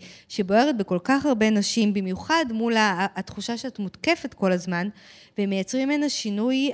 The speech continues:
אמיתי ברמת קבלת ההחלטות? איך אתם כתנועת שטח מגיעה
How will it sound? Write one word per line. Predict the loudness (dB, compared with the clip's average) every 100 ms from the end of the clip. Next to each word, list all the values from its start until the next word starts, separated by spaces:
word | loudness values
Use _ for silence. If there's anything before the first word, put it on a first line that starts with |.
| -2
אמיתי | -4 -2 -2
ברמת | -2 -2 -2 -2
קבלת | -2 -6 -4 -2 0
ההחלטות? | -2 -4 -4 -6 -6 -14 -20 -10
איך | -6 -6
אתם | -4 -2 0 0
כתנועת | -2 0 0 -2
שטח | -4 -2 -2 -4 -6 -2
מגיעה | -2 -2 -4 2 4